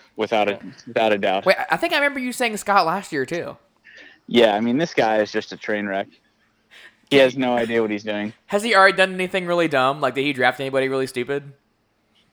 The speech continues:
Speaker 1: Oh, man.
Speaker 3: I mean, he had to have, right? I mean, come on, it's Scott.
Speaker 1: Yeah, of, of course he did. Let me see. I can't think off the top of my head.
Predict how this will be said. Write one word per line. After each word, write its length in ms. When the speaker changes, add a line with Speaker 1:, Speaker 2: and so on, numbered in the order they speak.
Speaker 1:
Oh, 760
man. 400
Speaker 3:
I 40
mean, 100
he 80
had 220
to 100
have, 140
right? 220
I 40
mean, 140
come 100
on, 100
it's 100
Scott. 220
Speaker 1:
Yeah, 200
of, 120
of 180
course 300
he 120
did. 300
Let 80
me 80
see. 260
I 60
can't 240
think 280
off 120
the 100
top 100
of 60
my 100
head. 300